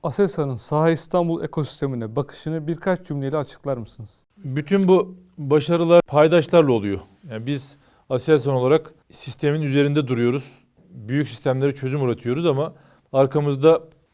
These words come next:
Speaker 2: girişimciler var, üniversiteler var, tedarik ekosistemimiz var. Üç binden fazla Aselsan'a iş yapan, paydaş olan tedarikçimiz var. Ve sadece bu yılın on bir ayında yerli tedarikçilere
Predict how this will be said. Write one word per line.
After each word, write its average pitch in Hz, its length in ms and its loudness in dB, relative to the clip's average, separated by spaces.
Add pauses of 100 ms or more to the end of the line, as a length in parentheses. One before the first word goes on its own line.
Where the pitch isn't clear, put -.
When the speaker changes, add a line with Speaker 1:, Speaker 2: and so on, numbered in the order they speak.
(160)
Speaker 2:
girişimciler 139 680 0
var, 143 280 4
üniversiteler 139 640 2
var, 135 400 0 (160)
tedarik 143 420 4
ekosistemimiz 147 680 -4
var. 156 320 2 (120)
Üç 185 260 -2
binden 175 340 2
fazla 156 540 2 (200)
Aselsan'a 165 680 2 (240)
iş 170 240 -4
yapan, 147 340 2 (340)
paydaş 147 420 4
olan 156 300 0 (160)
tedarikçimiz 139 640 2
var. 101 140 -4 (420)
Ve 135 60 -4
sadece 160 600 4 (520)
bu 156 100 0
yılın 160 260 4 (440)
on 175 260 4
bir 160 80 8
ayında 135 500 4 (100)
yerli 147 200 6
tedarikçilere 135 760 2